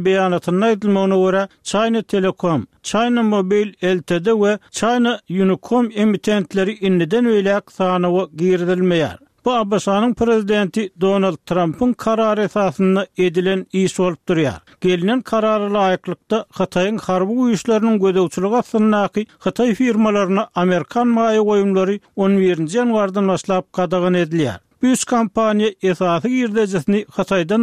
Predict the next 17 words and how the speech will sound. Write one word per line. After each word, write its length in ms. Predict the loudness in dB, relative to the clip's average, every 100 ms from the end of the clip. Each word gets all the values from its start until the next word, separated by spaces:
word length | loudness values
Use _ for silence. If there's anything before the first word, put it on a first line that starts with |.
| 2
alýar 240 | 2 0
we 200 | 0 -2 -2
A 160 | -4 -2
B 100 | -2
Ş 240 | 0 0
bilen 260 | 0 0 -4 -4
uly 180 | 0 2 2
baglanşygy 640 | 0 0 0 0 0 2
ýok. 160 | 0 -4 _ -8
A 180 | -4 -2
B 80 | -2
Ş-nyň 400 | -2 0 -2 -4 -4
gazna 360 | -4 -2 -2
bazarlaryny 840 | 0 0 0 0 0 0 2 0 -2 -6
iki 220 | -2 0
ýüzden 400 | 2 2 0 2
gowrak 380 | 2 2 0